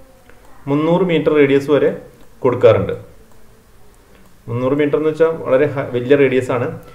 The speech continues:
അപ്പോ മുന്നൂറ് മീറ്റർ ഒക്കെ വരുമ്പോൾ ഭയങ്കര സെൻസിറ്റീവ് ആയിരിക്കും ഇത്. Almost ഒരു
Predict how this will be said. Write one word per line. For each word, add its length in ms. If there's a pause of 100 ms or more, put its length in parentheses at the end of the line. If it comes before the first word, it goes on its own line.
(240)
അപ്പോ 520
മുന്നൂറ് 220
മീറ്റർ 240
ഒക്കെ 120
വരുമ്പോൾ 260
ഭയങ്കര 300
സെൻസിറ്റീവ് 500
ആയിരിക്കും 240
ഇത്. 140
Almost 500
ഒരു 240